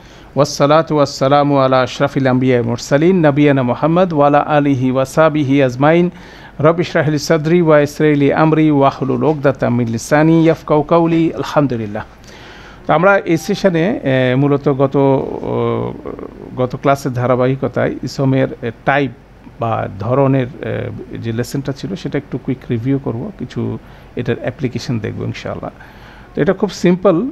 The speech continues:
এই বৈশিষ্ট্যটা, চারটা বৈশিষ্ট্যের মধ্যে খুব সহজ বৈশিষ্ট্য হচ্ছে এটা যে নির্দিষ্ট বনাম অনির্দিষ্ট, এবং কনসেপ্টটা হচ্ছিল নির্দিষ্ট হচ্ছে যখন আমরা নির্দিষ্টকরণ করি, যেমন একটা এক্সাম্পল বলছিলাম একটি মেয়ে,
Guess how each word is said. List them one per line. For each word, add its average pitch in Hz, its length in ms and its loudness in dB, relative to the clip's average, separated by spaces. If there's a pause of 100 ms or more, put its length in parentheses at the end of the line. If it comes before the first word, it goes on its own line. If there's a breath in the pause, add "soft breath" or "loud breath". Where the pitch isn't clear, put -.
(120)
এই 139 400 2
বৈশিষ্ট্যটা, 139 760 -2
চারটা 135 260 -2
বৈশিষ্ট্যের 127 440 -4
মধ্যে 127 240 -2
খুব - 220 -8
সহজ 131 460 -4
বৈশিষ্ট্য 127 380 -8
হচ্ছে 117 220 -10
এটা - 220 -8 (680 loud breath)
যে 110 300 -2
নির্দিষ্ট 131 520 0
বনাম 147 480 0
অনির্দিষ্ট, 117 640 -4 (360 loud breath)
এবং 123 260 -4
কনসেপ্টটা 139 480 -2
হচ্ছিল 160 540 -2
নির্দিষ্ট 139 500 -2
হচ্ছে 143 260 -2
যখন 131 240 -2
আমরা 127 260 0
নির্দিষ্টকরণ 131 840 0
করি, 113 500 -6
যেমন 117 340 0 (160)
একটা 123 220 -6
এক্সাম্পল 117 380 -4
বলছিলাম 113 560 -6 (220)
একটি 139 340 -4
মেয়ে, 117 360 0